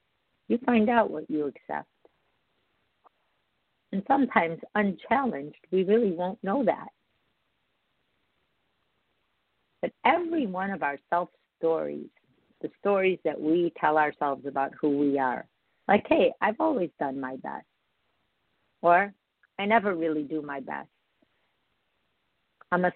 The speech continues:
settler. I'm willing to settle." It's interesting how much there is to learn about yourself, because the connection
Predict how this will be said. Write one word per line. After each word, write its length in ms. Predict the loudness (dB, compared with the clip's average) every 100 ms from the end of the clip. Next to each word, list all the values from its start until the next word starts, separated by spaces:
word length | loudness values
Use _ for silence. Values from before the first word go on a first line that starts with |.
| 2
settler. 440 | 2 2 -2 -6
I'm 220 | -8 -10
willing 440 | -2 0 0 -4 -10 -12
to 100 | -12 _ _
settle." 440 | -4 -4 -10 -16 _ _ _ _ _ _ _ _ _ _ _ _ _ _ _ _ _ _ _ _ _ _ _ _ _ _ _ -6
It's 140 | -2
interesting 840 | 0 0 0 -4 -2 -8 -8 -12 -18 _ _
how 300 | _ 0 2
much 260 | 2 -2 -6 -6
there 200 | -4 0
is 140 | -2 -4 _
to 80 | -10
learn 280 | -8 -10
about 320 | -8 -6 -6 -6
yourself, 480 | -12 -6 -4 -4 -8 -20 _ _ _ _ _ _
because 300 | -4 2 0 2
the 100 | -4
connection 920 | -4 -6 2 2 2 -6 -6 -6 -8